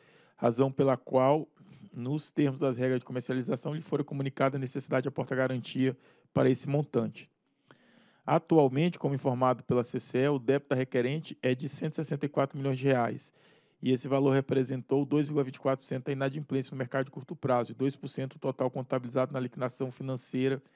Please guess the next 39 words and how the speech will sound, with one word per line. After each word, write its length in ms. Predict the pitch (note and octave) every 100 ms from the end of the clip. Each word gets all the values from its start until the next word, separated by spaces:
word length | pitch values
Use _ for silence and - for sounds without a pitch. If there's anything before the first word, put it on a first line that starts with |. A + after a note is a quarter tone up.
| _ _ _
referente 440 | - - C3 C3 C3+
às 60 |
operações 500 | C3 - C3 B2 C3+
de 80 | B2
fevereiro 480 | - C3 B2+ C3 B2+
de 100 | A#2+
dezoito. 640 | B2+ C3+ A#2 A2+ G#2 - - _ _ _ _ _
Observa-se 520 | - - C#3 D3 C#3+
que 80 | -
esse 100 | C#3+
colegiado 540 | - C3+ B2+ C3+ D3 C#3
vem 120 | C3+
firmando 400 | C3 B2+ C3 C3
jurisprudência 640 | B2+ A#2 - C3 C3+ C#3
quanto 200 | C3+ B2+
à 40 | D3+
possibilidade 560 | C3+ - B2+ A#2+ B2
de 40 | -
se 80 |
deferir 340 | B2+ B2 B2 A2+
o 40 |
parcelamento 800 | - B2 - B2+ B2 B2+ E3 - _ _ _ _
em 100 | A#2
até 240 | A#2 B2
seis 420 | A#2 - C3+ C#3+ B2+
liquidações 840 | B2 B2+ B2 B2 C3+ C#3+ E3+ - - - _ _ -
dos 180 | B2
débitos 340 | A2+ C3+ D3 C#3
acumulados 480 | - B2+ B2+ B2+ B2+
no 40 |
mercado 320 | A#2+ - A#2+
de 60 | C3
curto 240 | C3 -
prazo 320 | C#3+ C#3 D3
em 20 | C3+
razão 260 | C3+ C#3
de 100 | C3+
tutelas 460 | - D3 C3+ C3 B2+
judiciais 840 | C3+ D3 - - C3 B2 B2+ -